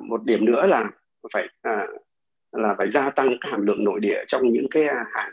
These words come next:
hàng hóa xuất cảng của Việt Nam. Bây giờ cái, cái hàm lượng của chúng ta nó quá thấp.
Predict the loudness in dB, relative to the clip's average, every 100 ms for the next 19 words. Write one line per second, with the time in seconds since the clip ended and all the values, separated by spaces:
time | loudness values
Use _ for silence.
0 | -8 -4 -2 -2 -2 -4 -2 -4 -2 -10
1 | -10 -4 -4 -4 -2 2 4 4 0 _
2 | _ -2 0 0 -4 -8 -4 -2 0 0
3 | -2 -6 -4 -4 -4 -2 -2 0